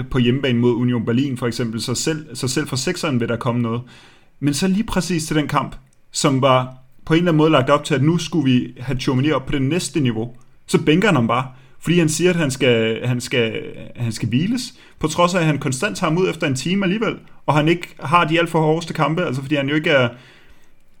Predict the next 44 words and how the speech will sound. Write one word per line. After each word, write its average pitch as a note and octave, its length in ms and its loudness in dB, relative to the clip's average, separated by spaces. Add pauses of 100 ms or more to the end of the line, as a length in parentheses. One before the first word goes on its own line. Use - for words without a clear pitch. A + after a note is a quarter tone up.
altså, B2+ 160 -4
han C3+ 120 0
er C#3 40 0
jo - 20 0
ikke D#3 100 -4
Fran C3+ 180 0
Garcia D3 360 4
eller D3 120 6
Rodrigo, C3+ 360 4
han C#3+ 120 4
ligger E3 180 4
bare D3+ 180 4
derinde, D3 300 2
så, D#3 120 0
altså, B2+ 340 -2 (320)
lige F3 160 4
den D#3+ 200 6
del, C3 260 6
det - 80 2
kan D#3 60 4
jeg B2+ 80 6
simpelthen C3+ 260 2
ikke B2+ 100 0
forstå. - 300 -4 (680)
Øh, B2 280 8
du C3 80 2
tager, C3+ 400 6
øh, C3+ 180 0
manden E3 240 2
ud, D3+ 120 4
der C#3+ 80 4
er C3+ 60 4
skræddersyet C#3+ 640 4
til C#3+ 100 2
det B2+ 80 -2
på C3 80 4
midtbanen, B2 400 4
og A#2 80 -2
så B2 100 -2
smider C#3 200 0
du B2+ 80 2
de A#2+ 100 -2
to - 400 2 (140)
ældste D#3 320 2